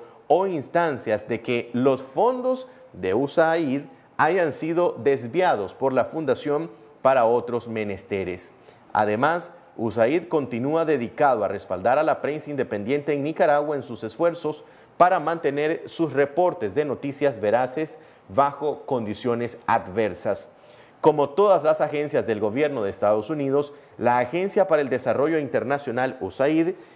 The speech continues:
lleva a cabo una supervisión constante para asegurar las más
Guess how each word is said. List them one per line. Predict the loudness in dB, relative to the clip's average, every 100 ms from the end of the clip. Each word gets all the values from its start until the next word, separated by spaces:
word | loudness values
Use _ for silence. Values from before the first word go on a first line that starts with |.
| 0
lleva | 2 4 4
a | 2
cabo | 2 2 0
una | -2 -2 -2
supervisión | -2 -2 2 2 0 -2 -2 -2
constante | 0 0 0 -2 0 0 -2 -8 -10 -12 0
para | 2 4
asegurar | 2 -2 -4 -2 -2 -4 -10 -14
las | 0 0 0
más | 0 -2 -2